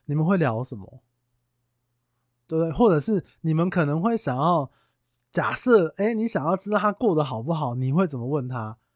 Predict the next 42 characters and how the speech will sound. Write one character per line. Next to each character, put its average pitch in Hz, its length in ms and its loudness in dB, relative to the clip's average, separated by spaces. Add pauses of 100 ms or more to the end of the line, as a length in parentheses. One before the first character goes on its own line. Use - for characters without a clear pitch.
(180)
？“哎， 196 120 -2
你 151 140 0
现 185 160 -2
在 175 40 2
在 170 140 0
做 156 240 -2
什 113 160 -12
么 98 180 -18
啊？ 143 100 -14
工 185 200 -2
作 190 220 2
好 113 260 -6
吗？ 101 360 -10 (380)
哎， 208 140 4
赚 233 260 4
得 185 140 4
不 170 120 -4
错 226 200 0
哦。” 170 540 2 (400)
然 185 100 -2
后 226 220 0
稍 240 140 0
微 208 120 4
瞄 208 280 2
一 185 40 0
下， 180 140 0
哎 180 160 -6
呀， 226 340 -4
开 214 240 -2
车 214 260 -2
来， 135 200 -2
同 151 200 -2
学 160 160 0
会 190 140 0
开 175 220 -2
车， 165 160 -4
开 - 240 -2
什 151 100 -6
么 113 100 -6
车？ 123 320 -4 (360)
哦 160 140 4
呦， 170 240 6